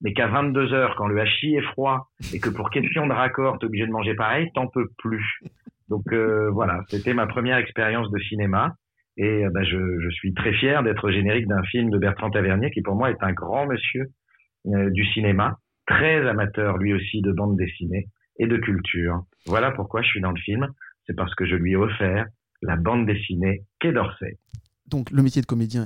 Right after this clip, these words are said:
Speaker 2: est bien un métier à risque, et vous n'êtes pas doublé pour vos scènes de cascade.
Speaker 1: Je ne suis pas doublé, d'ailleurs, bah, suite, euh, à, à ce film, euh, c'est sur ce jour-là que j'ai pris les, les dix kilos que j'ai en trop, <laughs> dont je n'ai jamais pu me débarrasser. C'est de la faute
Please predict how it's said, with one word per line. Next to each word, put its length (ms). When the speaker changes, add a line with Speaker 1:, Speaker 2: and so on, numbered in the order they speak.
Speaker 2:
est 40
bien 180
un 60
métier 260
à 60
risque, 340
et 120
vous 240
n'êtes 160
pas 100
doublé 260
pour 140
vos 80
scènes 180
de 60
cascade. 380
Speaker 1:
Je 100
ne 100
suis 200
pas 320
doublé, 340
d'ailleurs, 300
bah, 160
suite, 320
euh, 440
à, 220
à 60
ce 160
film, 320
euh, 280
c'est 100
sur 260
ce 140
jour-là 380
que 100
j'ai 120
pris 240
les, 260
les 140
dix 160
kilos 420
que 160
j'ai 180
en 60
trop, 540
<laughs> 260
dont 160
je 80
n'ai 380
jamais 220
pu 180
me 180
débarrasser. 520
C'est 140
de 100
la 160
faute 260